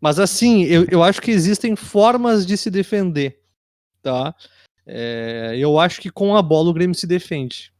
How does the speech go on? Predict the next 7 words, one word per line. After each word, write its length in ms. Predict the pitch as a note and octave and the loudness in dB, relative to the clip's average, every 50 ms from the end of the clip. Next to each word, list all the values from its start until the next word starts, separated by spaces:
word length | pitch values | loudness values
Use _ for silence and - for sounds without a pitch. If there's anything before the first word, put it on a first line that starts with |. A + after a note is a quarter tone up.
| _ _ | _ _
Com 140 | - F3+ | -4 -2
o 20 | F3+ | -2
Maicon, 420 | E3+ E3+ E3+ E3+ E3+ - - D#3 | 0 0 0 0 -2 -4 -6 -6
Matheus 440 | D3 D3 C#3+ - - D#3+ E3 D#3+ E3 | -4 -4 -4 -4 -4 -6 -6 -4 -4
Henrique 320 | F3+ D3+ D3+ D#3 - E3+ | -4 -4 -4 -4 -6 -6
e 20 | D3 | -6
Jean-Pierre, 800 | B2 D3 D3+ C#3+ - D3 C#3 C3+ D3 F3+ F#3 F3 E3+ C#3 B2 | -4 -4 -6 -6 -6 -4 -2 -2 0 0 0 0 -2 -4 -6